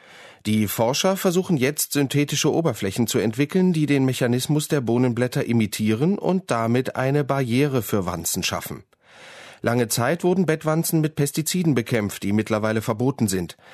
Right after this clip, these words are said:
Daher erleben die Wanzen seit einigen Jahren ein Comeback.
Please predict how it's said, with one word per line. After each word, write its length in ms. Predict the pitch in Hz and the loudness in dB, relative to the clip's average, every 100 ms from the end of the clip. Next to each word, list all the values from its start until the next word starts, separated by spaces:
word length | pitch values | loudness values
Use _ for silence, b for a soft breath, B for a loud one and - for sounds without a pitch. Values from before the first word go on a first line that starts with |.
| B B B | B B B
Daher 500 | 120 139 165 190 185 | 0 2 2 4 2
erleben 400 | 135 117 127 139 | 2 2 2 2
die 140 | 131 | 2
Wanzen 360 | 117 123 - 143 | 0 -2 0 0
seit 220 | 143 143 | 0 -2
einigen 360 | - 98 98 107 | -2 -2 0 0
Jahren 420 | 98 98 110 120 | 0 0 -2 -2
ein 320 | 90 87 82 | -4 -6 -6
Comeback. 540 | - 101 107 101 87 | -6 -2 -2 -2 -6